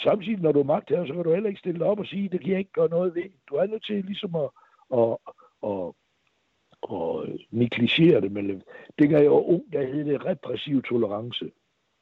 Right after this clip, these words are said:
Det var, det var sådan en styringsform, hvor man accepterede tingene ihjel.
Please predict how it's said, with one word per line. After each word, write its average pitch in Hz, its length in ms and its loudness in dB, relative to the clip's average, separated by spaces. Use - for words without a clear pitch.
Det 120 200 2
var, 120 80 0
det 131 160 2
var 131 60 6
sådan 143 240 2
en 131 40 -6
styringsform, 165 1120 2
hvor 135 120 2
man 135 220 -2
accepterede 135 680 -2
tingene 135 440 -4
ihjel. 113 340 0